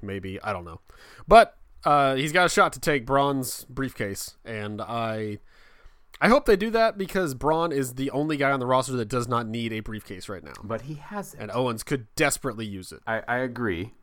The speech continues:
Speaker 2: but they should have done that in the first place. If you take it away from him now, it would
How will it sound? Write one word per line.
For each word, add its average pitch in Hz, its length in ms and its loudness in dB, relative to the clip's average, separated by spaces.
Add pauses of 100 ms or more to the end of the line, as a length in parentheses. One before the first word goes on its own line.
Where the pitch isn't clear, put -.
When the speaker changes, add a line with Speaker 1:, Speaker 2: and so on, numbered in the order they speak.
(120)
Speaker 2:
but 120 100 -6
they 110 100 -4
should 147 180 -4
have 131 120 0
done 110 140 -2
that 90 80 -4
in 80 40 -12
the 85 80 -8
first 95 260 -8
place. - 200 -16
If 87 100 -16
you 101 80 -10
take 147 240 -8
it 139 80 -2
away 110 160 -2
from 101 220 -6
him 80 260 -8
now, 80 400 -6 (760)
it 95 320 -6
would 85 640 -6